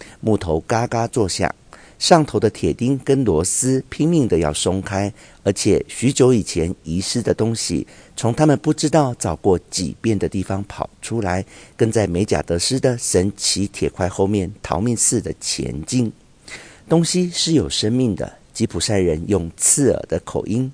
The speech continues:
大声吆喝，就看要不要唤醒他们的灵魂。荷西·阿尔卡迪欧·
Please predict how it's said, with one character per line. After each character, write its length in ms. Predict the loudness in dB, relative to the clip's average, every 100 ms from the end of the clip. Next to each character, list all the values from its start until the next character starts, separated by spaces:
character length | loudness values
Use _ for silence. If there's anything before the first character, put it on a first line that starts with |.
| -6
大 200 | -6 -6
声 220 | -2 0 0
吆 180 | 0 0
喝， 280 | 2 2 2 0 -20 -18 2
就 100 | 2
看 320 | 4 2 0 0
要 180 | 2 2
不 160 | 0
要 180 | 0 0
唤 260 | 0 0 0
醒 240 | -4 -8 -8
他 160 | -8 -4
们 120 | -4
的 100 | -2
灵 260 | -4 -4 -6
魂。 380 | -6 -4 -4 -6 _ _ _ _ _ -20 -20 -20 0
荷 140 | 2
西· 300 | 2 0 -4 -4 -6
阿 100 | 0
尔 140 | 0
卡 180 | 0 -4
迪 220 | -2 2
欧· 140 | 2